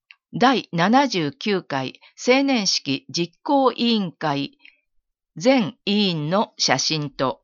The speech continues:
明るい雰囲気の中、活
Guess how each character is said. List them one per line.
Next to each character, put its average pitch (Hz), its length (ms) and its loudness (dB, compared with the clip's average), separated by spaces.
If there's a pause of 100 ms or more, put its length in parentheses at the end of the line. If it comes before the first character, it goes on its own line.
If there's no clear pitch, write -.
(1300)
明 254 300 2
る 277 180 2
い 285 60 -2
雰 277 100 0
囲 262 180 0
気 196 100 -6
の 156 120 -4
中、 156 380 -2 (200)
活 196 220 -2